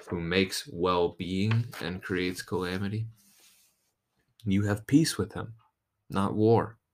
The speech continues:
You're no longer fighting against him, and he's not going to judge you with his wrath. You have peace. So really a profound greeting when we stop to unpack words that we normally take for granted and I think just read over.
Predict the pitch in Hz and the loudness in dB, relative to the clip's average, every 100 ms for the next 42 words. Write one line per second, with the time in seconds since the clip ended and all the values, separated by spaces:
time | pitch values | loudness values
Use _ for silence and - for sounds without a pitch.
0 | _ _ _ _ - 113 110 110 104 104 | _ _ _ _ 4 8 8 8 8 6
1 | 101 107 104 104 98 95 101 110 - 101 | 6 4 4 4 4 4 2 2 0 2
2 | 90 98 107 98 95 98 98 95 95 95 | 2 2 2 2 2 2 2 2 2 0
3 | 90 90 - 90 87 87 87 - - 82 | 2 2 2 -2 0 -4 -4 -6 -6 -10
4 | - 92 95 92 95 85 - _ _ _ | -8 -2 -2 0 -4 -4 -8 _ _ _
5 | _ _ _ _ - - 113 - - _ | _ _ _ _ -12 -12 -10 -12 -14 _
6 | _ _ _ _ _ _ _ - 95 - | _ _ _ _ _ _ _ 0 2 2
7 | - - 107 151 95 - 92 87 - 90 | -6 4 8 10 8 4 0 -2 2 6
8 | 98 95 - 85 92 87 80 - 82 - | 6 4 0 -2 0 2 -2 -4 -6 -4
9 | - - 85 - - 85 92 87 85 85 | -4 -4 -6 -6 -6 -6 -2 -4 -2 2
10 | 87 90 - 80 85 85 90 127 139 110 | 4 2 0 -4 -4 0 2 2 2 0
11 | 98 101 - 82 82 80 90 90 85 82 | 0 0 -2 -6 -2 0 0 -2 -8 -8
12 | - 98 - - - - - - - - | -4 -4 -4 -10 -6 -4 0 0 0 -4